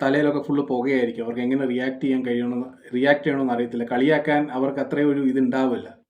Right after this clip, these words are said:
അവര് വിചാരിക്കും അവര് കളിയാക്കുന്നതൊക്കെ ഭയങ്കര കളിയാക്കലാന്ന് വിചാരിച്ച് അവര് തന്നെത്താനെ ഒരു ആശ്വാസം കണ്ടെത്തും. ആ രീതിയിലാണ് എനിക്ക് ഈ സിജോയുടെ ഈ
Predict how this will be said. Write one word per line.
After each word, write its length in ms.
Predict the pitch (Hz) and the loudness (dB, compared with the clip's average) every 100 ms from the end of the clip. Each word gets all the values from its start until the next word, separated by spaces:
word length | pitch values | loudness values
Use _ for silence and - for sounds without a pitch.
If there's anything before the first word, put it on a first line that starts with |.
| _ _ _ _ - | _ _ _ _ 2
അവര് 360 | 147 208 214 | 6 10 12
വിചാരിക്കും 420 | 180 175 170 165 | 12 10 8 6
അവര് 160 | 151 175 | 4 6
കളിയാക്കുന്നതൊക്കെ 840 | 160 147 160 156 160 151 143 156 151 | 6 6 6 6 2 2 2 0 -2
ഭയങ്കര 320 | 131 135 147 151 | 0 2 4 4
കളിയാക്കലാന്ന് 600 | 139 135 143 143 143 139 | 4 4 4 2 2 2
വിചാരിച്ച് 320 | 131 135 131 | 2 2 2
അവര് 260 | 123 143 135 | 2 2 2
തന്നെത്താനെ 400 | 135 135 147 147 | 2 2 2 4
ഒരു 380 | 135 131 - - 131 123 | 2 0 -2 -8 -6 0
ആശ്വാസം 440 | 123 - 139 135 | 0 0 0 0
കണ്ടെത്തും. 340 | 120 117 - - - _ - | -2 -4 -8 -16 -20 _ 2
ആ 160 | 147 | 6
രീതിയിലാണ് 520 | 196 190 185 180 160 156 | 8 8 8 8 8 6
എനിക്ക് 240 | 147 151 | 4 2
ഈ 60 | 151 | -2
സിജോയുടെ 460 | - 139 156 160 | 0 4 6 6
ഈ 400 | 151 135 135 123 | 4 4 4 2